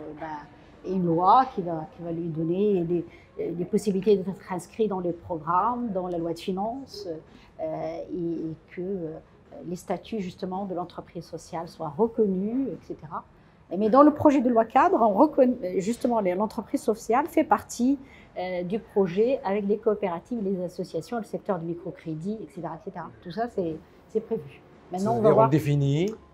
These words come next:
Speaker 1: Voilà.
Speaker 2: on comprend, et peut-être on met les mécanismes d'action avec l'administration publique, avec d'autres
Speaker 1: Ah,
Speaker 2: acteurs
Speaker 1: oui,
Speaker 2: du système.
Speaker 1: en fait, il y a l'aspect stratégique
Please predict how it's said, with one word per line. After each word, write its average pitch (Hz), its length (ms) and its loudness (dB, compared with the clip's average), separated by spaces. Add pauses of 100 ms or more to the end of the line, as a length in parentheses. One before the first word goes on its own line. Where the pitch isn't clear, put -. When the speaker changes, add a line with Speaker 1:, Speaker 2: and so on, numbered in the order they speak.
(160)
Speaker 1:
Voilà. - 240 -2 (120)
Speaker 2:
on 123 100 -4
comprend, 143 600 2
et 139 120 6
peut-être 139 280 -2
on 143 60 0
met 160 120 2
les 151 80 0
mécanismes 160 460 2
d'action 143 380 2
avec 147 200 2 (240)
l'administration 123 480 -4
publique, 147 540 -2
avec 117 320 -4 (380)
d'autres 120 280 -2
Speaker 1:
Ah, 139 40 4
Speaker 2:
acteurs 311 180 6
Speaker 1:
oui, 403 60 8
Speaker 2:
du 320 60 4
système. 170 220 4
Speaker 1:
en 320 40 6
fait, 311 200 8
il - 40 0
y 247 40 10
a 226 40 6
l'aspect 247 360 6
stratégique 208 720 -2